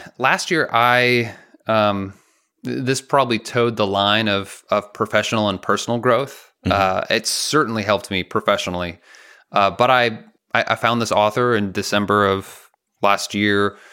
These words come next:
Speaker 1: um, and I, I really liked it. It was kind of this,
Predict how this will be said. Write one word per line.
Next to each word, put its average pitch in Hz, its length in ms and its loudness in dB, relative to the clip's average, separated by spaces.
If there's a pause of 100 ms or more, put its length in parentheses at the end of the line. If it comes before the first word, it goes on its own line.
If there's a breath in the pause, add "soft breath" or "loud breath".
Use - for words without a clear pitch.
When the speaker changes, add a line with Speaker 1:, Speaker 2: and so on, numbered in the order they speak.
(340 loud breath)
Speaker 1:
um, 95 500 2
and 98 480 -4 (260)
I, 104 120 -4
I - 140 -2
really 104 340 2
liked 95 320 0
it. 135 100 0
It 113 40 -2
was 95 180 -4
kind 107 180 0
of 95 80 -2
this, - 360 -2